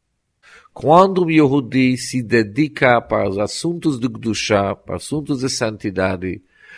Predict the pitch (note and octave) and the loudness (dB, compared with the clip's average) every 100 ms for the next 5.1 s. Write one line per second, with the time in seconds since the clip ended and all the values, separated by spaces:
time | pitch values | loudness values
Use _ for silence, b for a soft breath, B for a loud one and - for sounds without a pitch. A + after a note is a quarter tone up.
0 | B B - D3 D#3 D#3 D#3 B2+ A2+ - | B B 2 6 6 6 4 6 2 0
1 | - - F3 D#3+ D3 E3 D3 A#2+ B2 A#2 | -6 -2 2 4 4 4 4 4 4 2
2 | - A2 - E3 D#3 C#3 B2 A2 G#2+ - | -2 -8 -2 -2 0 -2 -2 -4 -10 -10
3 | G#2 G#2+ - _ _ _ _ B B B | -6 -6 -8 _ _ _ _ B B B
4 | B C3+ C3 A#2 A#2 A#2+ C#3+ D3 C3 C#3 | B 2 4 4 2 4 4 4 4 0
5 | B2+ | 0